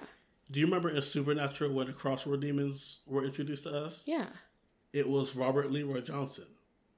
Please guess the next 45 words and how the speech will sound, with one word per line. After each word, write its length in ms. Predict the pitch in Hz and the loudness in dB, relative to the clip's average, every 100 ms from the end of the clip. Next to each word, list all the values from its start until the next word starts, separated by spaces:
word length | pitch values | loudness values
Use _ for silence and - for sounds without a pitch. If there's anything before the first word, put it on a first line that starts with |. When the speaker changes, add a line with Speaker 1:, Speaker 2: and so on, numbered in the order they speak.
| _ | _
Speaker 2:
Oh. 480 | - 330 415 427 214 | 2 4 4 4 6
Speaker 1:
The 100 | 151 151 | 6 4
episode 360 | 143 165 165 | 2 2 0
starts 380 | 147 180 170 170 | 0 0 0 2
off 260 | 143 131 127 | 0 0 -2
with, 160 | 135 | -2
uh, 300 | 143 127 123 120 131 | 0 0 -2 -6 -2
with 160 | 135 | 0
him 140 | 139 123 | 0 0
playing 200 | 147 131 | 2 2
the 80 | 135 | 2
guitar, 520 | 139 131 123 120 - _ _ _ _ _ - | 0 -2 -4 -8 -14 _ _ _ _ _ -4
and 140 | 143 | 0
then 680 | 135 131 127 123 123 120 117 - _ _ _ _ | 4 4 2 -4 -8 -10 -14 -18 _ _ _ _
in 80 | 139 | -2
the 60 | 127 | -2
club 320 | - 156 143 | 2 2 2
or 140 | 135 | 0
house, 280 | 127 139 139 | 0 0 2
wherever 180 | 143 139 | 2 4
he's 120 | 135 | 2
at, 140 | 131 127 | 0 -4
at 160 | 123 | -6
the 80 | 151 | -4
door 460 | 135 143 139 139 135 - | 0 0 0 -2 -6 -4
is 200 | 131 131 | -4 -2
a, 380 | 123 120 117 - _ _ _ _ | -4 -4 -10 -16 _ _ _ _
is 180 | - 131 | -6 0
a, 180 | 131 123 | 0 0
um, 460 | 131 127 120 120 - - - | -2 -2 -6 -10 -14 -20 -14
the 160 | 139 135 | -2 0
Demon 320 | 131 147 151 | 2 2 2
Hound, 280 | 147 151 143 | 2 0 -2
whatever 220 | 156 151 | -2 -4
it's 80 | 147 | -4
called. 300 | 170 156 151 - | -2 -4 -6 -6
Speaker 2:
Mm-hmm. 380 | 220 202 190 196 208 _ _ _ _ | -4 -2 -4 -4 -8 _ _ _ _
Speaker 1:
And 420 | 143 143 135 127 131 | -2 2 2 0 0
it, 280 | 151 143 - 135 | -2 -2 -10 -2
and 240 | 139 135 | 0 0
the 60 | 131 | 0
Crossroad 340 | 151 139 147 | -2 -2 0
Demon 180 | 165 156 | 0 0
said, 160 | - 135 | 0 -2
like, 200 | 131 | -2